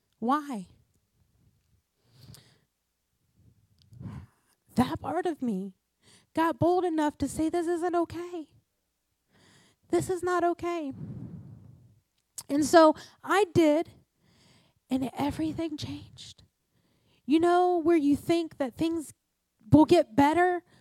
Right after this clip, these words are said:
when the truth comes to light, sometimes it just gets harder. And it got harder because we lost everything. It wasn't him that left, it was us that left. It was us who grabbed a basket of our stuff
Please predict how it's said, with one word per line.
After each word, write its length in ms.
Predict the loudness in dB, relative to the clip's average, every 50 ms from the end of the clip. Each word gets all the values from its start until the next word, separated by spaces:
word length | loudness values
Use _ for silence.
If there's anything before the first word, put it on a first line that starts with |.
| _
when 180 | 2 4 4 4
the 80 | 4
truth 420 | 2 0 4 4 6 6 4 2 -2
comes 320 | -4 -2 -2 -2 -2 -6 -8
to 140 | -8 -6
light, 400 | -4 -2 0 0 0 0 -2 -4 -8 _ _ _ _ _ _ -14
sometimes 540 | -8 -4 -4 -4 -4 -4 -6 -6 -6 -6
it 80 | -6 -4
just 220 | -2 -2 -2 0
gets 200 | 0 -2 -2 -2
harder. 600 | -4 -2 4 6 6 6 6 4 4 2 0 -4 -8 _ _ _ _ _ _ _ _ _ _ _ _ _ _ _ _ _ _ _ _ _ -2
And 120 | 2 4 4
it 140 | 4 4
got 220 | 4 4 4 4 4
harder 420 | 4 4 6 6 4 4 2 2
because 300 | 2 2 2 2 4 6
we 100 | 6 6
lost 320 | 6 6 4 4 2 4 4
everything. 680 | 4 4 4 4 0 0 -2 -4 -6 -6 -8 -12 -16 -20 _ _ _ -20 -20 -20 -20 _ _ _ _ _
It 80 | 2 4
wasn't 320 | 6 6 6 6 4 4
him 200 | 4 6 6 4 4 4
that 160 | 2 2 2
left, 260 | 2 2 2 6 8
it 80 | 10 12
was 160 | 12 10 10
us 220 | 10 8 6 4 2
that 200 | 2 2 2 2
left. 500 | 2 0 0 0 0 -4 -8 -14 -18 -18 -18 -18 -20 _ _ _ _ _ _ _ _ _ _ _ _ _ _ _ _ _ _ _ _ _ _ -6
It 120 | 0 4
was 160 | 6 6 6 6
us 240 | 4 2 2 2
who 140 | 4 2 4
grabbed 280 | 4 4 2 2 2 0
a 60 | 0
basket 540 | 2 2 4 4 4 2 0 0 2 4 4
of 80 | 6
our 160 | 6 6 4 4
stuff 640 | 2 -2 2 4 6 6 6 6 2 -2 -8 -20